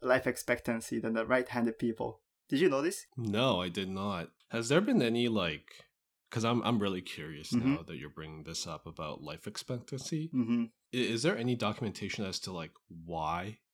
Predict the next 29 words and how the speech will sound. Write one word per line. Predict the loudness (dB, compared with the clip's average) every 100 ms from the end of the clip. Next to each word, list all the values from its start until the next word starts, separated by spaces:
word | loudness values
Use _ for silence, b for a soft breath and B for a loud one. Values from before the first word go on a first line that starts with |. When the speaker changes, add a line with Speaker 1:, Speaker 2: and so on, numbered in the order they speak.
| _ -10
Speaker 2:
this | -10
is | -10 -6
happening? | -6 -6 -6 -6 -6 -10 _ _ -2
Speaker 1:
Actually, | 0 4 6 8 10
no, | 10 10
I, | 10 8 4 0 B B B _ _ _ 4
I | 8
haven't | 8 6 4
looked, | 4 2 -4 -20 _ 6
I |
mean, | 8 10
I've | 8 10
looked | 8 10
into | 4 8 8
it, | 8 6
but | 6 6 2 2
I've, | 6 8 6 2 -6 -14 -16 -18 _ _ _ 4
I'm | 6 8
not | 6
sure | 4 2 6 8
if | 6 2
there's | 2 4
any | 6 6 4
causation | 4 2 6 6 6 4 2 0 b b
found | 4 6 6
between | 4 0 0 2
left-handedness | 2 0 0 0 0 -4 -6 -8
and, | -6 -4 -4 -6
uh, | -6 -6 -8